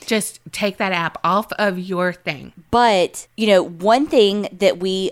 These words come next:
Speaker 2: always did, I would do this even with friends who didn't meet people online. If they met somebody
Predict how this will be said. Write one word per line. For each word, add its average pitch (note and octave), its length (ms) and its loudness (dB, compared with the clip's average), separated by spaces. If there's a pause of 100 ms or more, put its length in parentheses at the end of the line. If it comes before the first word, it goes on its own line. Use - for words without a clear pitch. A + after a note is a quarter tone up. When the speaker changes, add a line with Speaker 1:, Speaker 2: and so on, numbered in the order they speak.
(160)
Speaker 2:
always G#3 520 4
did, D#3 480 -2 (220)
I B3 160 0
would B3 160 0
do A3+ 140 -4
this A3 240 2
even A3+ 180 -6
with G#3+ 140 -6
friends G#3 340 -4
who G#3+ 120 -4
didn't A3 360 2
meet E3 160 -6
people E3+ 260 -6
online. C#3+ 380 -4
If - 140 -12
they F#3 160 2
met F#3+ 240 0
somebody F#3+ 800 -2